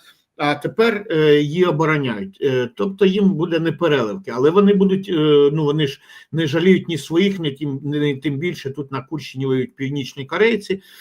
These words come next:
Хто там їх буде жаліти і рахувати? Там вперед, там, типу, за родину, за Путіна, здохнете сьогодні, я завтра. М, це їхній принцип як військовий, вони його будуть приміняти наскільки, наскільки у них вистачить сил. Але ж давайте будемо відверті.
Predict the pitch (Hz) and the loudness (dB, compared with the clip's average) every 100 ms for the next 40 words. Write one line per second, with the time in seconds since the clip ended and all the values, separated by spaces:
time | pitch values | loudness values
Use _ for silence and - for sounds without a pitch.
0 | _ _ - - 196 190 160 139 147 143 | _ _ -2 2 4 4 2 0 0 0
1 | 135 151 185 190 139 131 - 104 98 - | 2 0 0 -2 -2 -2 -6 -8 -8 -12
2 | 113 - _ 180 196 220 202 160 135 139 | -18 -18 _ 2 4 4 2 -4 -6 -8
3 | 135 131 156 170 151 151 143 143 143 190 | -6 -2 -2 -2 -2 -2 -2 -4 -2 -2
4 | - 135 117 - 151 135 143 131 135 - | -2 -4 -4 -4 -4 -4 -6 -6 -8 -6
5 | 156 160 135 127 120 107 101 - - _ | -4 -4 -4 -4 -4 -8 -18 -20 -20 _
6 | - - - _ 202 190 190 247 226 196 | -20 -20 -20 _ 2 4 4 0 0 0
7 | 208 196 196 202 190 160 170 151 147 160 | 2 4 4 4 2 0 -2 -2 -4 -8
8 | - 240 226 185 170 160 180 170 156 151 | 0 4 6 6 4 0 0 2 2 0
9 | 151 143 - 147 151 165 208 196 - _ | -4 -6 -6 -4 -2 2 2 0 -4 _
10 | _ - 170 151 - - 214 240 202 180 | _ -4 -2 -2 -6 -2 0 2 2 2
11 | 165 - 196 196 190 185 165 175 196 190 | 0 0 0 2 2 2 0 0 0 0
12 | 190 190 190 - 143 104 117 143 135 151 | -2 -2 -2 -2 -2 -2 0 0 0 -2
13 | 160 196 196 185 190 190 190 190 190 190 | 2 2 2 0 2 4 4 4 2 2
14 | 202 - - | 2 0 -10